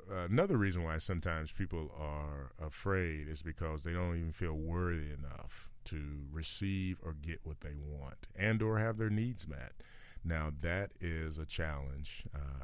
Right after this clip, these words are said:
I say to all of you, all of our listeners right now that,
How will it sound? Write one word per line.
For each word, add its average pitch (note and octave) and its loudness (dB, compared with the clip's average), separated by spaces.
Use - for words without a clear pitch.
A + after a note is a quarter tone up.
I F2+ 4
say G#2+ 4
to E2+ 0
all A#2+ 6
of F#2+ 2
you, D#2+ 2
all E2 2
of F2 0
our E2+ 2
listeners D2+ -2
right D2 -4
now D2+ 0
that, E2+ 0